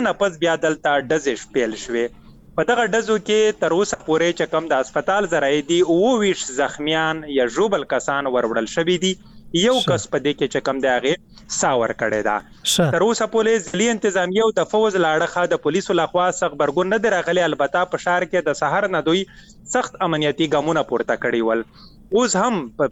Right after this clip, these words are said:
Speaker 1: ښار کې بیا خاموشي ده د دې پیښې پس. آ، خلک اندېښمن دي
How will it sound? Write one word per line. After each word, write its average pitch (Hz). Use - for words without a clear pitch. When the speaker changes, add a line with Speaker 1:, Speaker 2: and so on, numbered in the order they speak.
Speaker 1:
ښار 190
کې 185
بیا 160
خاموشي 147
ده 226
د 208
دې 208
پیښې 202
پس. 202
آ، 151
خلک 180
اندېښمن 151
دي 208